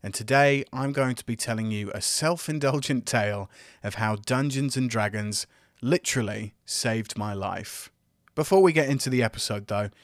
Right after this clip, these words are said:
if you aren't subscribed to the Dice with Death podcast, I highly recommend you go and do that.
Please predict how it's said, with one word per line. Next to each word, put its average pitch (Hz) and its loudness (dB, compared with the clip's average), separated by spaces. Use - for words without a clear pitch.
if - -6
you 147 2
aren't 170 2
subscribed 135 0
to - -8
the 113 -6
Dice 113 -2
with 113 -6
Death 104 -6
podcast, 104 -4
I 156 2
highly 190 2
recommend 185 2
you 190 -4
go 196 2
and 190 -2
do 208 2
that. 101 -2